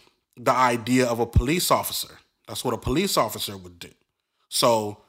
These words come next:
you know, in a cowboy, police officer, it all trickles down. You know what I mean? Then you would get, um, you know, uh, uh,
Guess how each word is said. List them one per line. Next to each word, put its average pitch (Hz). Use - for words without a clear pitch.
you 165
know, 139
in 123
a 120
cowboy, 143
police 135
officer, 127
it 120
all 120
trickles 120
down. 62
You 117
know 120
what 117
I 120
mean? 123
Then 147
you 143
would 123
get, 127
um, 107
you 127
know, 120
uh, 104
uh, 95